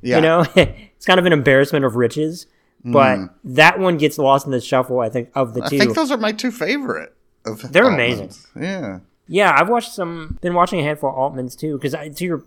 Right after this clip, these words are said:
Speaker 2: like, what you said, California Split I had not seen prior to early pandemic last year, and I was like, "How did
Speaker 1: Mm-hmm.
Speaker 2: I miss this?"
Speaker 1: Right.
Speaker 2: And then I watch it, and it's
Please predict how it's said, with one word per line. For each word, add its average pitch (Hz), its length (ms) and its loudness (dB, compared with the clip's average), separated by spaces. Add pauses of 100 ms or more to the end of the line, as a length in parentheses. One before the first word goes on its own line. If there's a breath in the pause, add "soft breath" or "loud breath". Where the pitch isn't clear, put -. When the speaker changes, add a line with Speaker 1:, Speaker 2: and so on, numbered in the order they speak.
Speaker 2:
like, 139 180 -4
what 147 180 -8
you 143 100 -8
said, 127 440 -8 (180)
California 208 420 2
Split 175 400 -2
I 147 100 0
had 143 100 0
not 143 340 -2
seen 165 340 -8
prior 131 460 -2
to 127 420 -6 (160)
early 127 280 -4
pandemic 143 500 -8
last 135 300 -8
year, 165 200 -6
and 123 120 -10
I 143 80 -4
was 143 100 -6
like, 131 120 0
"How 139 120 -2
did 123 80 -4
Speaker 1:
Mm-hmm. 127 80 -4
Speaker 2:
I 151 40 -6
miss 175 240 -8
this?" 113 280 -6 (200 soft breath)
Speaker 1:
Right. 185 260 -6
Speaker 2:
And 165 100 0
then 226 80 2
I 202 60 2
watch 180 340 4
it, 143 120 0
and 170 140 -4
it's 196 180 -2